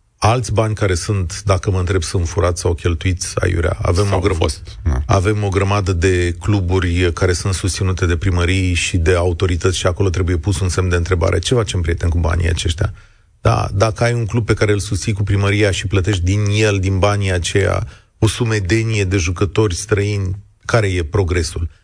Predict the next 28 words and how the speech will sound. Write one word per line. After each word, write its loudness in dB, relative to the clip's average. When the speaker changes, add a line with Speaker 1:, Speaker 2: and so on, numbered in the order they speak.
Speaker 1:
Te 4
bucuri 0
ca 2
primar 0
că -2
ai 4
o 2
echipă 0
pe 0
locul 0
șapte, 0
opt, 0
nouă, 0
zece 0
în 2
Liga 0
întâia, -2
a 4
doua? 0
A, 0
e, 2
poate 0
e 0
momentul -2
să -2
ne 0
așezăm 0
jos, 0